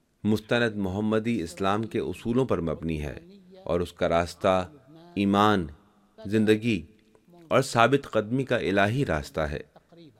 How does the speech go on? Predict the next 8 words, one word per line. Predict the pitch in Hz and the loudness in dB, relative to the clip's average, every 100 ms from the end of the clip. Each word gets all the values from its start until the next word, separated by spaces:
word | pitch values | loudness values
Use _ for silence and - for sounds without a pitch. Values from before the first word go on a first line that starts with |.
| _ _ _ _ _ _ _ _ | _ _ _ _ _ _ _ _
شہید | - 131 113 131 123 | 0 2 2 0 -2
سید | - - 113 135 127 | -12 -2 2 2 2
نے | 87 82 80 - - - | 0 -2 -4 -16 -20 -8
ایسی | - 123 127 160 104 | 2 2 2 0 0
حزب | 90 98 | 2 0
اللہ | 107 120 107 | 4 2 2
تشکیل | 85 - 101 87 85 | -2 -2 -2 -2 -2
دی | 87 78 | -2 -4